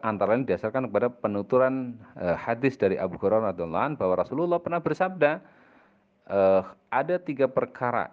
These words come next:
yang siapapun melakukan tiga perkara tersebut, maka ia tidak tergolong, eh, orang munafik, meski dia, eh,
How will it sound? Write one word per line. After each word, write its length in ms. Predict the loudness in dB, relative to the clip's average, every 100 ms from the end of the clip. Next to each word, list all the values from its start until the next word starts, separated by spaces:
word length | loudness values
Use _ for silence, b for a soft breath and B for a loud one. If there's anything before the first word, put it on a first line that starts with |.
| -10
yang 320 | -4 -4 -4
siapapun 560 | -2 0 2 0 2
melakukan 540 | 0 0 -2 -2 -2 -2
tiga 260 | 0 0
perkara 600 | 0 -2 -2 -2 -2 -4 -4
tersebut, 420 | -10 -6 -2 0
maka 400 | 0 -2 -2 -2
ia 240 | 0 -2
tidak 560 | -2 -6 0 0 0 -2
tergolong, 720 | -2 0 0 2 2 0 -6 _ b b b b -6
eh, 160 | -4 -2
orang 400 | 2 2 2 -2
munafik, 480 | -2 -2 -4 -8 -10 -20 -20 -20 -12 -6
meski 480 | -6 -6 -6 -6 -6
dia, 480 | -2 2 2 2 -4 _ b b b b b b _ _ -2
eh, 320 | -2 -2